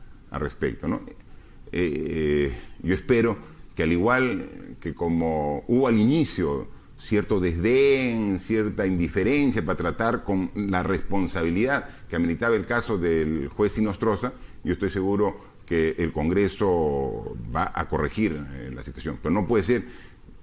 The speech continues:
un tema tan importante. ¿Queremos luchar para mejorar, eh, la justicia en el Perú? O sea, analicemos. Y finalmente, que haya el quórum. Y si creen que, que es idóneo para el cargo, que voten.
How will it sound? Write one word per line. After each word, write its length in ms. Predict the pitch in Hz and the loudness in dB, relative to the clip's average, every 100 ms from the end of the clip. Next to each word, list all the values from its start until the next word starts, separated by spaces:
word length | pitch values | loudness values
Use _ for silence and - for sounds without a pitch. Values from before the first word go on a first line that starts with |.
| - | -8
un 100 | 90 | -2
tema 280 | 87 107 95 | 2 2 2
tan 160 | 143 147 | 2 2
importante. 600 | 123 98 95 82 64 - - - | 2 0 0 -2 -2 -8 -16 -2
¿Queremos 320 | 98 135 139 | 0 4 2
luchar 540 | 110 110 - 131 82 - - - - - - | 2 0 2 0 -2 -6 -18 -20 -20 -20 -8
para 180 | 80 85 | -2 0
mejorar, 600 | 85 90 101 113 98 - - - - - | 0 0 2 2 0 -6 -14 -20 -20 -14
eh, 200 | - 82 - | -4 -4 0
la 120 | 87 | -2
justicia 420 | 85 - 147 127 | -2 -2 0 0
en 60 | 113 | -2
el 80 | 85 | 0
Perú? 240 | 98 127 - - - - - | -2 -2 -6 -18 -20 -20 -18
O 40 | |
sea, 100 | - - - - | -18 -18 -16 -10
analicemos. 600 | 85 80 85 - - - - - - | -6 -2 -2 -2 -4 -4 -10 -14 -4
Y 80 | 117 | 2
finalmente, 720 | 143 185 196 233 160 - 76 - - - | 2 4 4 6 4 2 -2 -4 -8 -4
que 100 | - | -4
haya 120 | 131 | -2
el 100 | 147 | -2
quórum. 340 | 98 185 160 95 - - | 4 4 4 2 -6 -2
Y 80 | 110 | 2
si 160 | 104 - | 2 4
creen 340 | 185 190 151 | 4 4 2
que, 420 | 131 113 98 90 - - | 4 2 2 -4 -10 -4
que 100 | 135 | 0
es 100 | 131 | 4
idóneo 360 | 147 156 202 180 | 4 6 6 4
para 120 | 156 | 2
el 60 | - | 2
cargo, 300 | 294 233 - | 2 2 2
que 80 | 127 | 2
voten. 420 | 180 202 - | 4 4 2